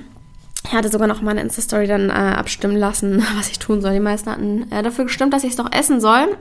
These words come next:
Ähm, ja, Fun Fact, ich muss es heute doch wegschmeißen, weil es inzwischen verschimmelt ist, weil ich's die ganze Zeit nicht geschafft habe zu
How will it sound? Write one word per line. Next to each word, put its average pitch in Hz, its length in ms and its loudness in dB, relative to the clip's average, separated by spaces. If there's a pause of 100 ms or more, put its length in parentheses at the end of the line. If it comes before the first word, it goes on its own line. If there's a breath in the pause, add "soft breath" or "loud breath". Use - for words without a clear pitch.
Ähm, 233 380 2
ja, 202 180 2
Fun 220 220 -6
Fact, - 200 -10
ich - 60 -14
muss 214 140 -4
es - 120 -6
heute 202 180 -2
doch 202 160 -4
wegschmeißen, 214 400 -6
weil 208 120 -4
es 202 80 -8
inzwischen 220 320 -12
verschimmelt - 400 -6
ist, 233 180 -6
weil - 100 -8
ich's 247 100 -8
die - 60 -6
ganze 240 260 -4
Zeit 294 100 -6
nicht 247 180 -6
geschafft - 460 -10
habe 262 180 -10
zu - 160 -14